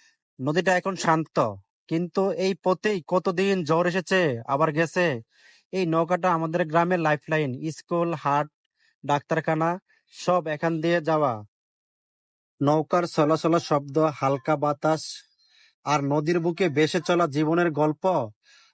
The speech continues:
এই সব কিছুই মনের মাঝে এক অন্যরকম প্রশান্তি আনে। চারপাশের দৃশ্যগুলো যেন গল্প বলছে এক একটা। চালকের কণ্ঠে গান আর নদীর হাওয়ায় ছড়িয়ে পড়া গল্প।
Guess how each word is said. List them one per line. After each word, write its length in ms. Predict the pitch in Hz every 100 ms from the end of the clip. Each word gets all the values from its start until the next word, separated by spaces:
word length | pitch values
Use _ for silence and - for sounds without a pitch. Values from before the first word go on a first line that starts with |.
| -
এই 220 | 175 190
সব 240 | - 170 156
কিছুই 380 | 196 196 220 208
মনের 420 | 160 156 175 185
মাঝে 580 | 175 170 151 180 147 104 - _ _ -
এক 320 | 156 170 -
অন্যরকম 560 | 165 165 170 170 185 170
প্রশান্তি 480 | 180 170 165 160
আনে। 280 | 147 127 104 104 _ _ _ -
চারপাশের 840 | 143 151 - 160 156 170 170 165
দৃশ্যগুলো 640 | 135 143 - 170 170 175 180
যেন 240 | 156 160 165 175 185 123
গল্প 400 | 135 151 139 175
বলছে 340 | 160 160 -
এক 400 | 175 131 - 143
একটা। 440 | 151 - 135 110 107 _ _ _ _ _ _ _ _ _ _ _ _ _
চালকের 520 | - 151 160 170 185
কণ্ঠে 480 | 165 175 180 160 180
গান 400 | 151 147 160 175 180 156
আর 180 | 135 135
নদীর 400 | 139 143 160 175
হাওয়ায় 340 | 147 151 165
ছড়িয়ে 340 | - 156 160
পড়া 280 | 165 165 160
গল্প। 600 | 139 143 143 180 170 117